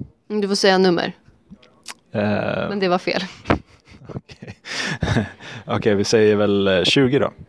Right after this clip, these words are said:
Speaker 1: Nej, tyvärr. Det är bara tio. Eh, och sen är det ju så här också att vi har, eh, ett gäng artister. Hur många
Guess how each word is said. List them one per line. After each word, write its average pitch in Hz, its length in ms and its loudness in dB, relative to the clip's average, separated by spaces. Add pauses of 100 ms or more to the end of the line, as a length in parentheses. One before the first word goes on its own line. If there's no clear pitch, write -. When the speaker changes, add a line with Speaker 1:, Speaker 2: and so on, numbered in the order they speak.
(280)
Speaker 1:
Nej, 262 480 4
tyvärr. 240 560 4
Det 208 100 4
är 233 60 2
bara 233 380 6
tio. 226 680 2 (640)
Eh, 214 240 2
och 240 120 2
sen 302 260 4
är 294 100 4
det 254 180 4
ju 226 140 2
så - 140 -2
här 254 280 4
också 185 260 0
att 185 120 2
vi 240 200 6
har, 220 400 6
eh, 214 120 4 (380)
ett 226 140 2
gäng 226 280 4
artister. 233 800 0 (880)
Hur 302 360 6
många 220 680 6